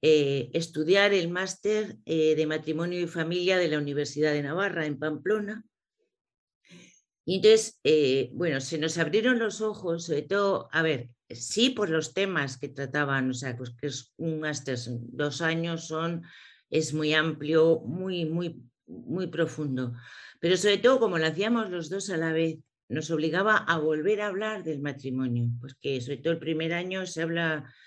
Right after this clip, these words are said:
muchísimo de, del origen, o sea, de lo que significa, de, de lo que es, eh, de lo que es para la persona.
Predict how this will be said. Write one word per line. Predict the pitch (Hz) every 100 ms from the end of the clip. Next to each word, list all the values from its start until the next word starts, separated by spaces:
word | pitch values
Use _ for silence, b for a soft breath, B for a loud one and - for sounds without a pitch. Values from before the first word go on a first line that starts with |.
| B B -
muchísimo | 165 185 233 165 139
de, | 135 127 127 120
del | 135 131
origen, | 135 165 165 165
o |
sea, | 170 151
de |
lo | 147
que | 147
significa, | - 147 143 139 165 - 156 147 151
de, | 143 147 143 139 135 B B B B -
de | 151 160
lo | 160 160
que | 151 165
es, | 196 190 - -
eh, | 151 156 151
de | 147 147
lo | 147
que | 156
es | 156
para | 156 143
la | 143
persona. | 139 139 - 170 160 147 151